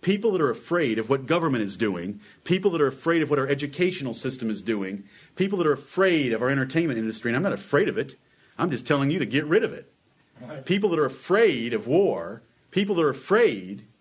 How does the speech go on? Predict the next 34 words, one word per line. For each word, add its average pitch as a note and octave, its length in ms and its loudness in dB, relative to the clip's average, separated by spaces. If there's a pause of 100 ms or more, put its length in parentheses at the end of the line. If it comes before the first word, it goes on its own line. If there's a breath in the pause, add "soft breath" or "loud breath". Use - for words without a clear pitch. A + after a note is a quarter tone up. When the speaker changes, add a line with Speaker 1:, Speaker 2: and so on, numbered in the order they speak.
(760)
Speaker 1:
what C#3+ 100 0
does E3+ 80 -2
that E3 160 0
show? E3+ 300 0
What C#3+ 140 0
is D#3 60 -2
that D#3 200 -2
proof G3 260 0
of? - 280 -6 (200)
They A2 120 -4
don't F3+ 300 0
have G#2+ 160 -8
confidence C#3+ 460 -2
in C3+ 100 -2
God. D3 400 -4 (840 soft breath)
Because D3 240 0
if C#3+ 120 -8
you D3 80 2
had C#3 120 2
real D#3+ 160 2
trust E3+ 320 -2
in D3+ 80 -2
God, F3+ 300 0
you D3 100 -4
wouldn't F#3 320 2
be G#3+ 140 2
afraid. B3 540 0 (1000)
He C4+ 160 2
will C#4 220 2
take D#4 260 2
care F#4+ 260 4
of A#3 120 0
you. E3+ 400 2
Speaker 2:
Amen. F#3+ 500 -14